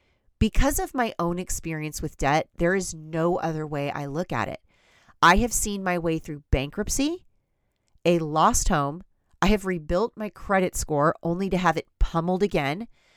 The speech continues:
I have repaid over thirty-five thousand dollars in credit card debt and invested in myself over and over to see the payoff of using debt as a way to leverage the results I have now in my life.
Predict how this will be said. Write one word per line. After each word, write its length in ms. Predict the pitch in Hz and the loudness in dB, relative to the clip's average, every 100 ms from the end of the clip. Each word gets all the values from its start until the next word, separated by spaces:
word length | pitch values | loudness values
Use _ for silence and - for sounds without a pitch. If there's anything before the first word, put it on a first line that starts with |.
| _ _ - | _ _ 2
I 100 | 185 | 4
have 140 | 185 185 | 4 0
repaid 400 | 175 180 175 170 | -6 -2 -2 -2
over 220 | 151 160 | -6 -6
thirty-five 680 | - 208 202 262 - 220 | -6 -2 -2 -2 -2 -2
thousand 360 | - 180 170 175 | 2 2 2 -2
dollars 360 | 160 156 156 156 | -2 -2 -4 -6
in 120 | 151 | -12
credit 420 | - 170 165 - | -4 0 2 0
card 260 | - 156 147 | -2 -4 0
debt 280 | 151 143 _ _ _ _ _ | 0 0 _ _ _ _ _
and 400 | 220 247 240 214 - | -2 0 0 -2 -6
invested 680 | 185 165 151 165 175 - 247 | -8 -6 0 2 2 0 -4
in 120 | 262 | -2
myself 680 | 269 277 - 185 156 160 - _ _ _ - | -2 -4 0 4 4 2 -6 _ _ _ 2
over 400 | 180 196 220 226 | 2 2 -4 -4
and 100 | 226 | -2
over 460 | 233 196 170 160 - | -2 0 0 0 -4
to 100 | 175 | -4
see 220 | - 190 | -4 -4
the 100 | 185 | -6
payoff 840 | - - 262 294 175 139 156 - _ _ _ _ 180 | -8 0 2 6 6 6 2 -4 _ _ _ _ -4
of 180 | 175 | -4
using 520 | 175 196 220 220 214 185 | -2 -4 -4 -6 -8 -2
debt 300 | 190 175 - | 2 2 0
as 180 | 165 160 | -4 -2
a 60 | 165 | -4
way 240 | 160 160 | -4 -4
to 100 | 156 | -6
leverage 800 | 151 160 175 226 254 247 - - _ - | -6 0 0 0 -2 -4 -6 -14 _ -4
the 100 | 202 | -2
results 440 | 190 180 180 165 | 0 2 0 0
I 60 | 170 | -4
have 260 | 165 160 156 | -4 -6 -4
now 260 | 143 143 | -4 -2
in 100 | 147 | -4
my 140 | 147 147 | -6 -4
life. 520 | 160 139 - - | 0 -2 -4 -14